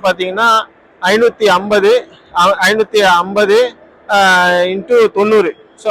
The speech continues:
அதுவும் நம்ம வந்து நம்ம கொடுக்குறோம். So இதுல பாத்தீங்கன்னா என்னன்னா, ஆ, இன்னைக்கு வந்து இந்த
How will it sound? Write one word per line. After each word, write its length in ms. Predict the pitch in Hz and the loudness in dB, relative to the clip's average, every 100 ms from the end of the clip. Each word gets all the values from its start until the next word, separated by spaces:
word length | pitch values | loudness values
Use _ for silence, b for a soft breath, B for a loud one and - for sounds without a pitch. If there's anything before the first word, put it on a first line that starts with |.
| 185 | 0
அதுவும் 300 | 190 226 214 | 2 0 0
நம்ம 140 | 190 170 170 | -2 -4 -4
வந்து 160 | 180 190 | -4 -4
நம்ம 140 | 175 165 160 156 | -2 -4 -4 -6
கொடுக்குறோம். 420 | 175 165 160 175 - - - _ | -8 -6 -6 -6 -8 -16 -20 _
So 80 | 220 208 | -2 0
இதுல 200 | 214 214 208 | 2 0 0
பாத்தீங்கன்னா 460 | 208 214 208 202 233 240 185 | -2 -2 -2 -2 0 -2 -2
என்னன்னா, 360 | 180 208 190 180 220 - _ - - 175 | -2 -2 0 -2 -4 -8 _ -20 -8 -2
ஆ, 40 | 170 170 180 | 0 0 -2
இன்னைக்கு 300 | 220 220 226 220 208 | -2 -2 -2 -2 0
வந்து 180 | 220 220 214 202 | 2 2 2 0
இந்த 140 | 185 | -2